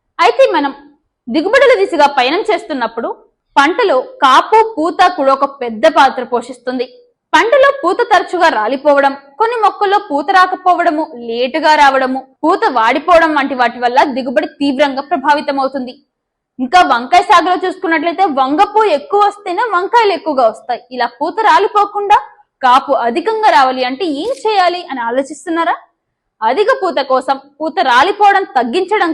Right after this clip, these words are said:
కోసం మార్కెట్లో వంద శాతం ఆర్గానిక్ అయిన మహతి ఎకోటెక్ వరి కప్పాస్ ఫెర్టిలైజర్ ఉత్తమంగా పనిచేస్తుంది.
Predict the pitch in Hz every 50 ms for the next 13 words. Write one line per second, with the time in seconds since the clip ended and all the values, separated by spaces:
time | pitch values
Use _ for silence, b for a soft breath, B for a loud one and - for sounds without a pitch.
0 | - 254 254 254 254 240 240 - _ _ _ _ _ _ _ - 240 240 240 269
1 | 339 - - 415 403 320 - 370 370 302 240 220 247 254 285 320 381 - 415 370
2 | 330 - 349 320 302 285 277 - 277 285 277 269 269 - 269 254 262 277 277 262
3 | 247 254 311 381 392 381 392 359 349 - 320 294 294 294 285 285 - 262 254 262
4 | 254 - - - - - - - - 480 494 480 494 494 330 - 285 285 247 240
5 | 240 302 330 480 _ - 277 277 _ - 415 381 302 254 233 294 - 415 392 359
6 | - 349 339 349 - 349 285 269